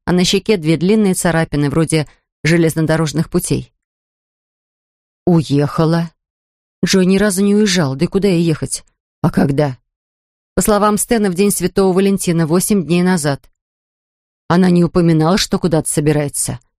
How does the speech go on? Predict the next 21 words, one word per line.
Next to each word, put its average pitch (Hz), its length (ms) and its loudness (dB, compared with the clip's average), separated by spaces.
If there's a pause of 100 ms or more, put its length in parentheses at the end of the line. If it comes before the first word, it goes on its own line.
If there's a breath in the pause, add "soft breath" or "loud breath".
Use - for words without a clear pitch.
(120)
сказала 165 460 0
Барб. 147 340 -6 (640)
«Решилась 156 840 0
в - 60 -20
последний 156 580 -2
момент», — 147 680 -4 (720)
сухо 220 300 0
ответил 175 400 -2
Стэн, 214 300 -2
как 165 200 -4
будто 175 340 -2
Джой 190 440 0 (340 soft breath)
было 180 220 2
свойственно 175 640 0
принимать 165 440 -2
решения 185 480 0
в - 60 -18
последний 170 440 0
момент. 190 500 0 (640)
Очень 185 300 0
странно. 147 520 -2